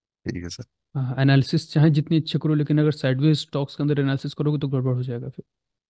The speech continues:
Speaker 1: सही बात है, सही बात है, समझ गया।
Speaker 2: हम्म।
Speaker 1: ठीक है
Speaker 2: ओके,
Speaker 1: सर,
Speaker 2: निश्चित।
Speaker 1: thank you।
Speaker 2: वेलकम।
Speaker 1: जी।
Speaker 2: पिछले हफ्ते आपके बारह ट्रेड थे जिसमें से छह एसएल गए थे, इंडस टावर वगैरह आपने ट्रेड किया था, और उससे पहले था क्यूमिंस इंडिया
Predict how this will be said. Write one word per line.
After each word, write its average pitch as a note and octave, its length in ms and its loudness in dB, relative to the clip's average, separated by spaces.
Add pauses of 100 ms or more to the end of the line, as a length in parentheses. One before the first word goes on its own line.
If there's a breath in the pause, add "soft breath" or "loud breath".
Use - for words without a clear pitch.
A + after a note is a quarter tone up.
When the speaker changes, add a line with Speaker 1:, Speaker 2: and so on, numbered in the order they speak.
Speaker 1:
सही G2+ 340 -2
बात F2+ 220 -6 (120)
है, A2 60 -16 (140)
सही F#2+ 240 -8
बात F#2 180 -10 (100)
है, - 120 -20
समझ F#2+ 280 -4
गया। F#2+ 180 -12 (360)
Speaker 2:
हम्म। B2 180 -8 (760)
Speaker 1:
ठीक B2+ 140 -6
है C#3 60 -4
Speaker 2:
ओके, C3+ 100 -6
Speaker 1:
सर, - 220 -12
Speaker 2:
निश्चित। - 280 -4
Speaker 1:
thank F#2 160 -6
you। G2+ 120 -10 (320)
Speaker 2:
वेलकम। C3 240 -8 (340)
Speaker 1:
जी। A2 100 -10 (800)
Speaker 2:
पिछले D3 320 -2
हफ्ते D3 280 -2
आपके D3 240 0
बारह C3 320 2
ट्रेड C3+ 300 -4
थे D#3+ 60 0
जिसमें C#3 280 -2
से - 140 -6 (140)
छह - 220 0
एसएल C3 380 2
गए A#2+ 160 -4
थे, - 140 -10 (500)
इंडस B2+ 360 2
टावर B2 320 -2
वगैरह A#2+ 240 -2
आपने A#2+ 200 -4
ट्रेड A#2 200 -8
किया - 160 -12
था, - 160 -12 (380)
और C#3 120 -4
उससे - 280 -4
पहले C#3+ 460 2
था D#3+ 440 -2
क्यूमिंस C#3+ 720 0
इंडिया C#3+ 440 -2